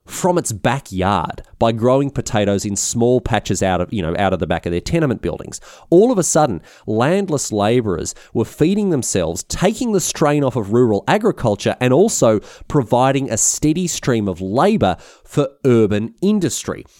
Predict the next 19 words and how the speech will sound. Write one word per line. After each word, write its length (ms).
And 160
this 140
is 220
all 540
thanks 680
to 120
the 120
potato, 720
which 180
has 160
come 240
a 60
long, 600
long 280
way 300
from 240
the 80
Peruvian 560
mountainsides 800